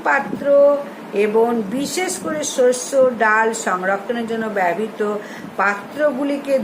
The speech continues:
ধন ও সমৃদ্ধির প্রতীক বলা হয়। সাতটা ঝাড়ু,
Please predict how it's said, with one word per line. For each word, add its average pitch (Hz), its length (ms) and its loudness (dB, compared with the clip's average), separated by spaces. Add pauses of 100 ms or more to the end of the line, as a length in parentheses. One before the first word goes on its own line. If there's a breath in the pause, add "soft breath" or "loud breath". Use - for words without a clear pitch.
ধন 208 260 0 (120)
ও - 20 0 (180)
সমৃদ্ধির 196 1500 -4 (120)
প্রতীক 196 440 -4 (140)
বলা 165 360 0
হয়। 185 260 2 (480 loud breath)
সাতটা 247 480 2 (180)
ঝাড়ু, 220 320 2